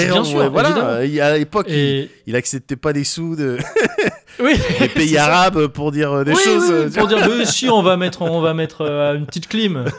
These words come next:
Speaker 2: <laughs>
Speaker 1: Alors, ça va.
Speaker 2: À l'époque,
Speaker 1: Oh, il
Speaker 2: il
Speaker 1: fait pas
Speaker 2: était,
Speaker 1: si chaud,
Speaker 2: <laughs> il
Speaker 1: il fait
Speaker 2: était
Speaker 1: pas si
Speaker 2: pas
Speaker 1: chaud.
Speaker 2: corrompu à l'époque, il était pas
Speaker 1: Oui.
Speaker 2: corrompu. Donc, euh, oui, bien sûr, bien sûr qu'on
Speaker 1: Et donc, ouais,
Speaker 2: avait
Speaker 1: il y a,
Speaker 2: des
Speaker 1: tu
Speaker 2: chances.
Speaker 1: sentais que, mais vraiment, je, pour le coup, très longtemps après, parce que ça, je crois, c'était quoi, dans les années quatre-vingts, non ?
Speaker 2: Ouais,
Speaker 1: Un
Speaker 2: c'est
Speaker 1: truc
Speaker 2: ça.
Speaker 1: comme ça.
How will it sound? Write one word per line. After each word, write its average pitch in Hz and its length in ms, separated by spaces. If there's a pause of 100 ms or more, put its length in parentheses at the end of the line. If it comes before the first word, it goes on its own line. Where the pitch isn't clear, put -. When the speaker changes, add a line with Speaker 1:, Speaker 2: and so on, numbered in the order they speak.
(200)
Speaker 2:
<laughs> - 280
Speaker 1:
Alors, 277 460 (220)
ça 285 100
va. 139 380 (520)
Speaker 2:
À - 80
l'époque, 120 280
Speaker 1:
Oh, 208 40
il 214 60
Speaker 2:
il 214 60
Speaker 1:
fait 220 80
pas 202 140
Speaker 2:
était, 180 80
Speaker 1:
si 165 120
chaud, - 240
Speaker 2:
<laughs> 165 40
il 165 80
Speaker 1:
il 147 80
fait 127 60
Speaker 2:
était - 160
Speaker 1:
pas 151 40
si - 120
Speaker 2:
pas 147 80
Speaker 1:
chaud. 147 120
Speaker 2:
corrompu 165 400
à 165 60
l'époque, 120 360
il - 40
était - 160
pas 170 100
Speaker 1:
Oui. 285 280
Speaker 2:
corrompu. 202 120 (320)
Donc, 147 260
euh, 147 100
oui, 247 240
bien 214 120
sûr, 269 260
bien 151 140
sûr - 220
qu'on 165 160
Speaker 1:
Et 160 60
donc, 196 160
ouais, 302 80
Speaker 2:
avait 233 60
Speaker 1:
il 180 40
y - 20
a, 156 40
Speaker 2:
des 160 60
Speaker 1:
tu 156 60
Speaker 2:
chances. - 160
Speaker 1:
sentais 185 240
que, 196 80
mais 143 160
vraiment, 139 320
je, 120 140
pour 139 280
le 139 60
coup, 147 140
très - 160
longtemps 151 240
après, 180 140
parce - 120
que 170 60
ça, 156 160
je - 80
crois, 147 160
c'était 135 260
quoi, 139 140
dans 135 100
les 131 140
années 139 120
quatre-vingts, 196 400
non ? 262 100
Speaker 2:
Ouais, 185 180
Speaker 1:
Un 180 40
Speaker 2:
c'est 151 120
Speaker 1:
truc - 140
Speaker 2:
ça. 269 80
Speaker 1:
comme 185 80
ça. 226 180